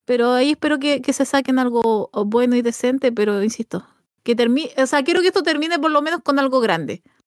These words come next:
con algo que se diga que no va a volver Damage Control, que encuentro que fue pésimo.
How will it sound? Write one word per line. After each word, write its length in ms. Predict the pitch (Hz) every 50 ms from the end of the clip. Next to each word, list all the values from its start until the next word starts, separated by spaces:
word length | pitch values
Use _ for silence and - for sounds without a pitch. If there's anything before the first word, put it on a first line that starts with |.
| _ _ -
con 180 | 226 214 214
algo 160 | 233 247 262
que 140 | 247 - 254
se 160 | - - 226
diga 240 | 220 240 247 269 269
que 120 | 247 247 220
no 120 | 220 214
va 80 | 208 202
a 20 |
volver 380 | 190 196 185 180 196 226 214 202
Damage 280 | 180 160 110 95 - -
Control, 340 | - 170 160 - - 180 - _
que 80 | - -
encuentro 360 | 196 190 208 214 208 220 220
que 220 | 214 208 202 185 - - _ _ _ _ _ _ _ _ _
fue 140 | - 226 220
pésimo. 320 | 214 208 - - 156 151